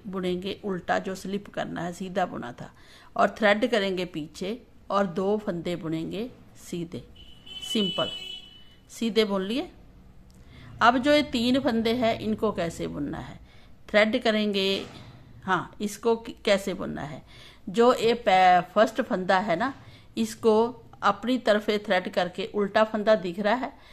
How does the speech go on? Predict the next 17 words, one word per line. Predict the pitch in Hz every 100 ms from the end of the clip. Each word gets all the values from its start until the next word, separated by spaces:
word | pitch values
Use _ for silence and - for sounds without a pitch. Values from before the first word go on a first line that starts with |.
| - -
लेकिन | 214 214 - 214 220
इसको | 220 214 - 208
ऐसे | 180 180 190
नहीं | 180
बुनना, | 180 160 160 - 202
इसको | 196 - 208 233 - - - - - _ -
पीछे | 220 214 - 233
से | 233 220 190
लाकर | 170 175 - 185 196 254 - - - - -
ऐसे | 175 170 170
बुनना | - 110 -
है, | 131 - - - _ _ _ - - - - - - - -
ऐसे | 160 - - - - - - - _ - - - - - - _ _ - - - -
उल्टा, | 220 175 165 127 - - - _ -
उल्टा | 185 180 208
बुन | 220
लिया। | 233 285